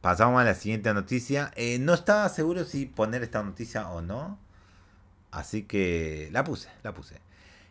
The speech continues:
Creadores de Wild Arms y Shadow He-, Hearts, eh, se unen en Kickstarter. Eh, Kids-, Kid-, Kickstarter.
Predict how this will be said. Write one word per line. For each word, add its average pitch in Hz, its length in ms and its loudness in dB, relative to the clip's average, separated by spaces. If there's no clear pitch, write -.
Creadores 127 880 6
de 90 360 2
Wild 123 420 0
Arms 123 460 0
y 90 200 -4
Shadow 117 560 4
He-, 107 200 2
Hearts, 113 600 0
eh, 85 180 -4
se 92 160 0
unen 117 360 0
en 85 200 -6
Kickstarter. - 880 -2
Eh, 80 280 -8
Kids-, 160 460 0
Kid-, 151 220 -4
Kickstarter. - 1200 -2